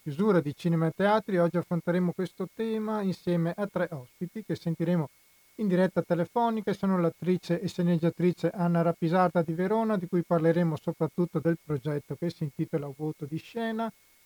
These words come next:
e poi il secondo ospite, Jacopo Perisi, fondatore del Coordinamento Regionale Maestranza e Spettacolo Veneto, con cui ricorderemo l'importante manifestazione di Padova del ventitré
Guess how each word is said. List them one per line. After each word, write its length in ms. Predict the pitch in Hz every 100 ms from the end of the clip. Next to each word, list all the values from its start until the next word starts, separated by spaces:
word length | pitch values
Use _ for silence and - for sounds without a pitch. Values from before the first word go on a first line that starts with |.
| -
e 40 |
poi 280 | 196 190 165
il 100 | 196
secondo 460 | 175 190 202 196 165 -
ospite, 540 | 190 196 226 208 233
Jacopo 500 | 180 151 160 156 160 160
Perisi, 440 | 220 180 151 139
fondatore 520 | - 160 156 - 196 160
del 120 | 160
Coordinamento 640 | - 160 160 160 170 170
Regionale 460 | 160 156 156 170 160
Maestranza 560 | 151 156 - 170 170
e 40 | 156
Spettacolo 540 | - 156 165 - 175
Veneto, 500 | 196 233 240 247 233
con 180 | 208 147
cui 200 | - 165
ricorderemo 680 | 147 196 - 175 175 185 170
l'importante 680 | 165 156 151 - 202 196 160
manifestazione 760 | 143 143 139 - 127 170 151
di 80 | 135
Padova 400 | - 151 147 143
del 320 | 139 143 135
ventitré 560 | 131 147 - 135 160 143